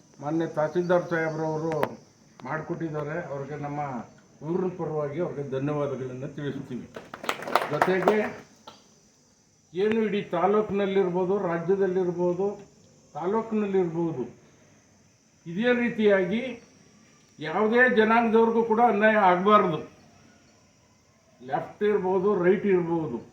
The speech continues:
ಒಕ್ಕಲಿಗರಿರ್ಬೋದು, ಕುರುಬರಿರ್ಬೋದು, ಕುಂಬಾರರಿರ್ಬೋದು, ನಮ್ಮ ಜನಾಂಗದವ್ರಾಗಿರ್ಬೋದು, ಇವ್ರಿಗೆ ಅನ್ಯಾಯ ಆಗಬಾರ್ದು. ಸಣ್ಣ ಮಕ್ಕಳನ್ನು ಕೂಡ ಸೇರಿಸ್ಕೊಂಡು ಯಾವ್ಯಾವ ಜನಕ್ಕೆ ಏನೇನು ಜನಸಂಖ್ಯೆ ಇದೆ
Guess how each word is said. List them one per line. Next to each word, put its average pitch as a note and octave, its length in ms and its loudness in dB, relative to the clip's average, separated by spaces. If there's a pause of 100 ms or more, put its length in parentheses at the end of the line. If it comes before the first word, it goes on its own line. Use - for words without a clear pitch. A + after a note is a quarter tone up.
(380)
ಒಕ್ಕಲಿಗರಿರ್ಬೋದು, G#3 800 0
ಕುರುಬರಿರ್ಬೋದು, G3+ 800 0
ಕುಂಬಾರರಿರ್ಬೋದು, G#3 1160 0 (800)
ನಮ್ಮ F#3 340 0
ಜನಾಂಗದವ್ರಾಗಿರ್ಬೋದು, G3+ 1160 2 (380)
ಇವ್ರಿಗೆ F#3 240 2
ಅನ್ಯಾಯ G3 240 2
ಆಗಬಾರ್ದು. F#3+ 840 -2 (500)
ಸಣ್ಣ F3+ 240 0
ಮಕ್ಕಳನ್ನು A#3 500 4
ಕೂಡ A3+ 220 2
ಸೇರಿಸ್ಕೊಂಡು G3+ 920 2 (280)
ಯಾವ್ಯಾವ G#3 480 4
ಜನಕ್ಕೆ G3+ 500 2 (560)
ಏನೇನು B3+ 520 6
ಜನಸಂಖ್ಯೆ G#3 640 4
ಇದೆ F#3+ 420 0